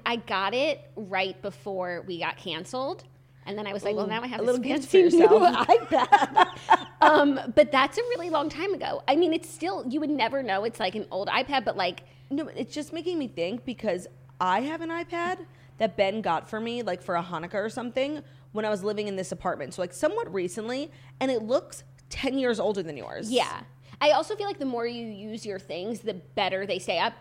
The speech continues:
Speaker 1: If you don't turn on your iPad for a year, it won't ever turn on again.
Speaker 2: No, but, you know, your camera on the iPad's, like, really aging.
Speaker 1: It's giving me away?
Speaker 2: Yeah.
Speaker 1: Okay.
Speaker 2: It's giving early two thousands iPhone.
Speaker 1: You guys, I'm gonna try and read this article as quickly as possible before the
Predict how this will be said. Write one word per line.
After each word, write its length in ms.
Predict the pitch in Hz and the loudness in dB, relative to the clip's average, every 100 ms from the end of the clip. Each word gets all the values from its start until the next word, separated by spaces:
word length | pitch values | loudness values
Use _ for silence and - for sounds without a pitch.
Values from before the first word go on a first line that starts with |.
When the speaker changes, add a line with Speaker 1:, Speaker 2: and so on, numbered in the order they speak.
| - | -8
Speaker 1:
If 140 | - 240 | -8 -4
you 140 | 254 | -2
don't 200 | 240 233 | 0 -2
turn 180 | 233 262 | -2 -6
on 120 | 233 | -4
your 120 | 208 170 | -4 -4
iPad 260 | 190 196 | -4 -6
for 100 | 190 | -6
a 60 | 202 | -6
year, 260 | 185 190 - | -4 -6 -6
it 100 | 190 | -8
won't 220 | 190 180 | -6 -6
ever 180 | 160 - | -8 -10
turn 160 | 185 | -10
on 140 | 151 117 | -10 -6
again. 100 | 220 | 4
Speaker 2:
No, 140 | 220 | 4
but, 160 | 214 208 | 4 0
you 120 | 220 | -2
know, 100 | 214 | -2
your 200 | 208 202 | -2 -6
camera 640 | 202 233 220 220 196 175 160 | -6 -4 -2 -2 -2 0 -2
on 160 | 180 180 | -4 -4
the 60 | |
iPad's, 360 | 165 185 208 202 | -4 -2 -2 -4
like, 120 | 190 | -4
really 320 | 180 202 196 | -2 -2 -2
aging. 440 | 185 175 180 180 170 | -4 -6 -6 -4 -4
Speaker 1:
It's 140 | 233 | -2
giving 260 | - 214 202 | 0 0 0
me 120 | 202 | -4
away? 360 | 190 208 185 240 | -2 0 0 0
Speaker 2:
Yeah. 340 | 214 170 180 180 - - | 0 0 0 -4 -12 -6
Speaker 1:
Okay. 380 | 240 233 - 220 - - | -4 -4 -6 -10 -8 -2
Speaker 2:
It's 260 | 254 - 202 185 | -2 -2 -10 -4
giving 380 | 220 247 254 254 | -2 0 0 -2
early 260 | 220 220 202 | -2 -2 -2
two 160 | 190 | -4
thousands 460 | 180 185 185 175 180 | -2 0 0 -4 -4
iPhone. 440 | 175 175 104 104 | -2 -2 -6 -8
Speaker 1:
You 80 | 247 | -2
guys, 200 | 226 202 | -2 -2
I'm 80 | 226 | -4
gonna 120 | 233 | -6
try 160 | 233 233 | -4 -4
and 100 | 240 | -4
read 140 | 226 | -4
this 140 | 214 214 | -4 -2
article 240 | 208 202 | -2 -2
as 100 | 196 | -6
quickly 240 | 226 202 | -6 -6
as 80 | 196 | -6
possible 280 | - 180 190 | -6 -6 -6
before 280 | 175 202 | -8 -8
the 80 | 180 | -8